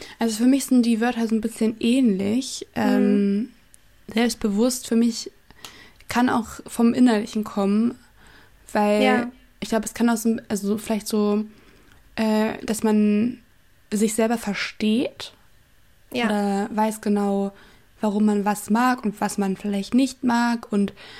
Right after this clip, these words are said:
Speaker 1: ähm, wer man ist. Also ich glaub, das ist für mich auch so ein bisschen Selbstbewusstsein. Einfach, dass man sich mit sich selbst auseinandergesetzt hat und sich selbst versteht.
Speaker 2: Mhm.
Speaker 1: Und ich glaub, wenn man das geschafft hat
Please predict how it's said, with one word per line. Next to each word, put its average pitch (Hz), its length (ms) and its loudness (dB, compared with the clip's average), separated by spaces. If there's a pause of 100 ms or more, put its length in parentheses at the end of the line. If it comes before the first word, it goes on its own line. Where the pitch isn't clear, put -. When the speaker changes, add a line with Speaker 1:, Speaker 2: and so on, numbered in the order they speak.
(200)
Speaker 1:
ähm, 208 380 2
wer 208 160 2
man 196 180 -4
ist. 208 200 0
Also 208 120 -2
ich - 80 -4
glaub, 226 100 -2
das 233 160 -2
ist 240 120 -4
für 240 140 -2
mich 226 180 -2
auch 214 120 -4
so - 140 -2
ein 208 60 2
bisschen 208 240 -4
Selbstbewusstsein. 208 920 -4
Einfach, 202 380 -2 (340)
dass 220 160 -2
man 214 140 4
sich 226 160 0
mit 208 160 2
sich 208 120 0
selbst 214 400 0
auseinandergesetzt 208 1080 0
hat 208 120 -2
und 196 140 0
sich 208 140 -4
selbst 202 380 -4
versteht. 208 640 -4 (260)
Speaker 2:
Mhm. 262 180 0
Speaker 1:
Und 208 280 4 (340)
ich - 140 -8
glaub, 220 220 -2
wenn 214 120 2
man 202 140 2
das 247 240 -2
geschafft - 520 -2
hat 202 300 -2